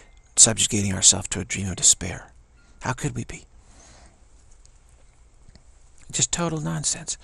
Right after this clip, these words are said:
And there's all this rationalization, "Well, you, you know," that, and it goes on and on, lie after lie after lie, and it's just, it's all I've had my whole life here is that, is, is that men are supposed to be subjugated now.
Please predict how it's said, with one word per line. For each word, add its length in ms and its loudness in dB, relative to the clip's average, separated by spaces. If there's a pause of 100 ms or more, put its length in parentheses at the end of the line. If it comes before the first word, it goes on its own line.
(1500)
And 100 0
there's 140 0
all 80 0
this 160 0
rationalization, 640 4
"Well, 240 2
you, 80 -2
you 140 -2
know," 160 -2
that, 240 -4 (240)
and 160 -4
it 60 -8
goes 180 -2
on 280 -4
and 120 0
on, 360 -4
lie 520 0
after 240 -6
lie 280 -4
after 320 -6
lie, 300 -4
and 180 -6 (100)
it's 160 -6
just, 280 -2 (440)
it's 120 4
all 200 2
I've 100 0
had 260 -4 (160)
my 140 -6
whole 180 -2
life 260 -2
here 220 -10
is 200 -2
that, 140 -4
is, 200 -4
is 200 -2
that 200 -6
men 160 4
are 60 4
supposed 280 0
to 60 -4
be 60 -4
subjugated 640 -4
now. 120 -16